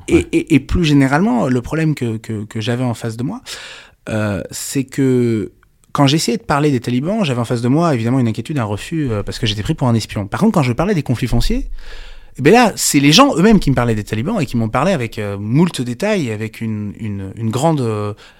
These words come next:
Speaker 1: euh, envie de décrire, hein. C'est comme ça que d'ailleurs je, j'ai découvert le sujet de la, de la justice talibane. Euh, c'est qu'en fait moi j'arrivais en parlant des talibans,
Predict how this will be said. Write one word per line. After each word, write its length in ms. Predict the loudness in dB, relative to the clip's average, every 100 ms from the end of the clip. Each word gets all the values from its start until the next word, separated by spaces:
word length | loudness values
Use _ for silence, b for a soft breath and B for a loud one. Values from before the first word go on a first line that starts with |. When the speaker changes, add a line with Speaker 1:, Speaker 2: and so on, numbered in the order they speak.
| b b
Speaker 1:
euh, 160 | -10 -10 -12 -20 _
envie 320 | 4 6 6 4
de 100 | 0
décrire, 500 | -4 -4 -6 -8 -8
hein. 320 | -6 -4 -6
C'est 100 | -6
comme 140 | -2 0
ça 160 | 0
que 40 | 0
d'ailleurs 180 | 0 -2
je, 160 | -4
j'ai 120 | -2
découvert 300 | -4 -2 -2
le 80 | -2
sujet 240 | -4 -4 -4
de 80 |
la, 100 | -6
de 80 | -10
la 80 | -8
justice 240 | -8 -10
talibane. 460 | -8 -2 2 2 2 B B B B -4
Euh, 240 | -2 0
c'est 160 | -2 -2
qu'en 100 | 0
fait 160 | 0
moi 180 | 4 4
j'arrivais 360 | 4 0 0 0
en 120 | 0
parlant 280 | 0 0 -2
des 80 | -4
talibans, 460 | -4 0 2 2